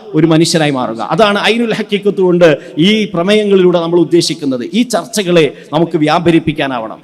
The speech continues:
ഈ ചർച്ചകളെ വിദ്യാർത്ഥികളിലേക്ക് ഇട-, ഇട്ടുകൊടുക്കാനാവണം. അത്തരമുള്ള ചർച്ചകൾ എന്തുകൊണ്ട് നമ്മുടെ സിലബസുകൾക്കകത്ത് വരുന്നില്ല എന്ന ചോദ്യവും നമുക്ക് ചോദിക്കാനാവണം.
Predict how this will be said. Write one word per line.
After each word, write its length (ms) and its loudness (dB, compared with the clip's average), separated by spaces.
ഈ 120 4
ചർച്ചകളെ 440 0
വിദ്യാർത്ഥികളിലേക്ക് 800 2
ഇട-, 260 0
ഇട്ടുകൊടുക്കാനാവണം. 800 2
അത്തരമുള്ള 420 4
ചർച്ചകൾ 520 4
എന്തുകൊണ്ട് 800 6
നമ്മുടെ 360 4
സിലബസുകൾക്കകത്ത് 920 2
വരുന്നില്ല 460 6
എന്ന 240 6
ചോദ്യവും 460 4
നമുക്ക് 200 -2
ചോദിക്കാനാവണം. 720 0